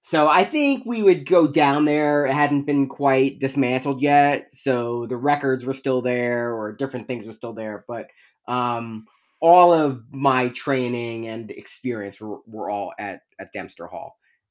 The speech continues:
Um, but yeah, the, the Memorial was like a ghost that was always, uh, had a presence, uh, on, on us because so many of the people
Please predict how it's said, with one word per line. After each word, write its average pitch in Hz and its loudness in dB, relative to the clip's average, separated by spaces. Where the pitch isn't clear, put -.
Um, 92 -18
but 107 -8
yeah, 110 -4
the, 135 -2
the 139 -2
Memorial 156 2
was 139 -2
like - -4
a 123 -8
ghost 117 -6
that 117 -6
was 117 -6
always, 113 -6
uh, 101 -12
had 123 -4
a 117 -10
presence, 110 -6
uh, 101 -8
on, 107 -4
on 104 -4
us - -16
because 98 -14
so 127 -2
many 120 -4
of 101 -8
the 107 -8
people 104 -8